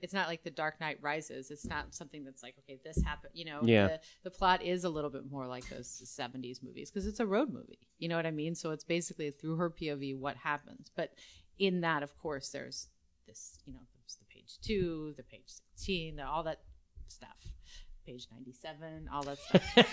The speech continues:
Speaker 2: <laughs>
Speaker 1: But, um,
Speaker 2: I'm really stupid with that stuff.
Speaker 1: Well,
Speaker 2: It just hurts my brain.
Speaker 1: I was stupid with the male characters because it was sort of like, you know, the female characters were really what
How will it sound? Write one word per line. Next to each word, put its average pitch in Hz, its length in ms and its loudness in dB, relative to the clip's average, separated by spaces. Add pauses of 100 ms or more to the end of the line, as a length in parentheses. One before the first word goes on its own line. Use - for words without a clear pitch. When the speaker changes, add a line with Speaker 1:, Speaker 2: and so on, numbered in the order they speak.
(120)
Speaker 2:
<laughs> 220 280 -6
Speaker 1:
But, 190 320 6
um, 170 480 0 (600)
Speaker 2:
I'm 110 160 6
really 101 300 12 (220)
stupid - 480 8
with 92 100 4
that 95 160 6
stuff. - 380 2 (420)
Speaker 1:
Well, 208 140 10
Speaker 2:
It 196 80 10
just 196 160 12
hurts 151 280 12
my 120 120 12
brain. 104 480 12
Speaker 1:
I 214 160 10
was 254 180 2
stupid 196 340 -2
with 170 280 -4 (360)
the 160 200 -4 (100)
male 170 340 0
characters 170 540 0
because 170 300 -2
it 175 120 4
was 160 120 -2
sort 170 180 4
of 165 160 4
like, 151 380 4 (440)
you 175 120 0
know, 160 80 2
the 156 120 0
female 190 380 4
characters 147 480 -4
were 139 160 -4
really 143 260 -2
what 139 280 -4